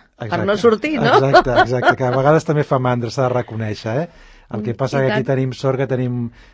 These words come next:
Speaker 2: tenim sol molt habitualment i córrer, encara que faci fred, però que et doni el sol, és un plaer
Speaker 1: Això sí que és agradable,
Speaker 2: molt
Speaker 1: això sí.
Speaker 2: agradable.
Speaker 1: Mm. Bé, doncs, eh, avui, Santi, eh, intentarem, eh,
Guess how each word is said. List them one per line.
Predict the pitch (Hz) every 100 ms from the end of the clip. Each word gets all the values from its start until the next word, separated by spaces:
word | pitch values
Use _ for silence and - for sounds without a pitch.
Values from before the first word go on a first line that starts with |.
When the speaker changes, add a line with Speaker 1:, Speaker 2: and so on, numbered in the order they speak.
| _
Speaker 2:
tenim | 123 117 120
sol | 117 135 123 117 113
molt | 113 117
habitualment | 113 104 113 110 104 120 143 - _ _
i | 123
córrer, | - 123 120 120
encara | 120 120
que | 120
faci | 110 117 117
fred, | 110 120 110
però | 117 107
que | 113 104
et | 104
doni | 110 110 113
el | 110
sol, | - 120 123 131 110 104 101 - - _ _
és | 123 -
un | 120
plaer | 113 113 117
Speaker 1:
Això | 117 -
sí | - -
que | - -
és |
agradable, | - 156 135 127 123 120
Speaker 2:
molt | 113 107
Speaker 1:
això | 104
sí. | 101
Speaker 2:
agradable. | 98 101 95 80 -
Speaker 1:
Mm. | 139 - _ _ - - - - _
Bé, | 247 285
doncs, | 277 247 208
eh, | 214 208 202 -
avui, | 190 226
Santi, | 247 262 262 277 277 277 -
eh, | 196 196 185 175 170 170 165 160 156 147 - - -
intentarem, | 196 180 180 175 175 190 220
eh, | 214 208 202 190 185 175 165 156 151 147 147